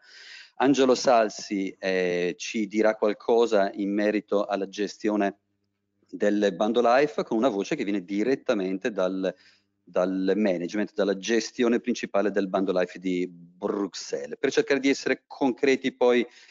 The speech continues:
eh, scorreremo in via breve alcune idee progettuali, alcuni progetti in corso e alcune idee progettuali per fare in modo che sia chiaro per tutti qual è la tipologia di iniziative e di progetti che vorremmo porre. Ogni presentazione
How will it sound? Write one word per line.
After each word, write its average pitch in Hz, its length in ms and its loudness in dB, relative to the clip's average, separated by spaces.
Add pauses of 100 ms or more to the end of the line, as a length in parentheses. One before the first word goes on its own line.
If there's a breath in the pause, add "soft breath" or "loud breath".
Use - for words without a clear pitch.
(220 loud breath)
eh, 110 180 4
scorreremo 131 720 4
in 107 180 0
via 117 320 2
breve 117 320 2
alcune 120 400 0
idee 123 340 0
progettuali, 117 560 0
alcuni 110 340 -2
progetti 120 600 -4
in 101 80 -4
corso 151 400 -6
e - 20 0
alcune 113 280 -4
idee 110 200 -2
progettuali 123 760 -2
per 110 160 -2
fare 113 200 -2
in 104 60 -2
modo 110 200 -2
che - 100 -8
sia - 140 -16
chiaro 143 260 0
per 131 180 -4
tutti - 220 -12
qual 110 180 0
è - 20 4
la 107 140 2
tipologia 143 680 -4 (380 soft breath)
di 123 260 -2
iniziative 117 640 0
e - 20 -4
di 107 140 -6
progetti 101 480 -2
che 90 100 -4
vorremmo 87 320 0
porre. - 520 -10
Ogni 117 420 2
presentazione 139 1000 -2